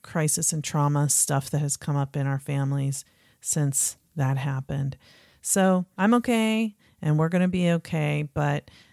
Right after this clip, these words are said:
I needed a little bit more time to put together my new episodes for you to hear. So coming soon, got some great stuff I can't wait to share with you. But for today,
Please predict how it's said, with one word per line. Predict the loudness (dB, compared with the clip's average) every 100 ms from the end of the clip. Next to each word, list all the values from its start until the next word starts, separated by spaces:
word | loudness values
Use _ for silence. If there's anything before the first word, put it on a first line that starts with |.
| _ _ -6
I | -2 0
needed | 0 0 0
a | 0
little | 0
bit | 0 0
more | 2 2
time | 2 2 4
to | 2
put | -2 -2
together | -4 -2 2 2 2 0 -2 -6 _ _ _
my | 0 4
new | 6 4
episodes | 2 0 0 0 0 0
for | -2 -2
you | 0 0 2 2 0 -4
to | -6
hear. | -4 -2 0 0
So | 0 0 2 2 2 0 -4 -20 _ _ -4
coming | 2 2 2
soon, | 2 6 8 8 8 4 -2 -20 _ _
got | 0 2 2
some | 2 4 4 2 -4 _
great | 0 2 2 2
stuff | 0 2 2 2 2 -2 -20 _ _ _ _ _ _
I | -6 -4
can't | -4 -4
wait | -2 -4 -4
to | -6
share | -2 -2 0
with | -2 -4
you. | -4 -2 -2 -4 _ _ _
But | -4 -4
for | -2
today, | -4 -2 -2 2 2 2